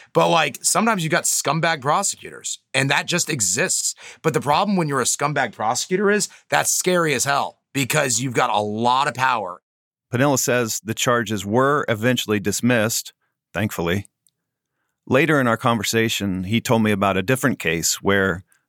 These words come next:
Speaker 2: the stakes were far higher. Innocent lives had been taken, and he took the case of the person the state was holding responsible.
Speaker 1: You know, this is the most tragic case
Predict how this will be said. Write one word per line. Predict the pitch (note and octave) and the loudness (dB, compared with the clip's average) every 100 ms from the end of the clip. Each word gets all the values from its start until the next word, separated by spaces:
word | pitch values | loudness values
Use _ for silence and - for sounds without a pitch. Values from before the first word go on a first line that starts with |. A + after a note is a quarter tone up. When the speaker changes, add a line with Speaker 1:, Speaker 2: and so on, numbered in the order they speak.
| - | -4
Speaker 2:
the | |
stakes | G#2+ - B2 - | -2 0 0 0
were | G2+ | -2
far | - G#2 F#2 | 2 2 2
higher. | A#2 G#2 F#2+ D2 F#2 _ _ _ _ _ _ | 2 2 2 -2 -6 _ _ _ _ _ _
Innocent | C3 C#3 - C#3+ A#1+ | 0 0 2 0 2
lives | G#2+ G#2+ A#2+ B2+ B2+ - - | 2 2 0 -2 -6 -12 -8
had | A#2 | -4
been | G#2 G#2 | 0 0
taken, | A2+ G#2+ B2 B2 B2+ C3+ _ _ - | 2 2 2 2 0 -8 _ _ -2
and | G#2+ G#2 | 0 2
he | B2 | 0
took | - D3+ - | 2 0 0
the | |
case | A2 - D#3 A2 A2 - - - | -4 0 2 2 0 -2 -4 -2
of | G#2 | 0
the | A2 | -2
person | - C#3 C3+ A#2 | 0 0 2 2
the | G#2+ | 2
state | G#2 - A#2 C#2 | 0 0 -2 -2
was | - | -2
holding | A2 G#2 G2+ | 0 2 0
responsible. | D#2+ - G2+ F#2 - E2 - G2 _ _ _ _ - | -2 0 2 2 0 -4 -6 -10 _ _ _ _ -2
Speaker 1:
You | D3 | 0
know, | C#3+ | 2
this | D3 E3 - _ - - | 2 0 -4 _ -10 -2
is | C3+ C3 A2+ - - _ _ _ - | 0 2 0 -2 -6 _ _ _ -20
the | A#2+ A2+ B2 | -8 0 2
most | A#2+ A#2+ C3 C#3+ D3+ - | 2 2 2 2 0 -2
tragic | - C3 A2+ G#2+ A2+ | 0 0 0 0 -2
case | - G#2+ F#2 F#2 - - | -2 -2 -2 -2 -4 -6